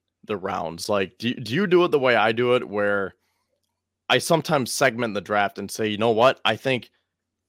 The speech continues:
the Bills could go after a defensive tackle and a wide receiver between rounds two and three,"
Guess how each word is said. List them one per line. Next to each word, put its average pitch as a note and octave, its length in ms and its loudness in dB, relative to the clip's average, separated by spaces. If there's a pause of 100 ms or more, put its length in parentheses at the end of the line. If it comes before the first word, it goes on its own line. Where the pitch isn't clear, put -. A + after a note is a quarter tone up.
(140)
the G#2 100 -6
Bills C3 300 4
could B2 140 -6
go A2+ 140 2
after A2+ 280 2
a F#2+ 80 -4
defensive A2+ 420 -6
tackle A2+ 640 -2 (380)
and G2 760 -2 (540)
a A2 80 2
wide G#2+ 220 4
receiver G2 420 -4
between F#2+ 600 -8
rounds G2 340 -2
two G#2 240 -8
and E2+ 120 -14
three," F2+ 380 -12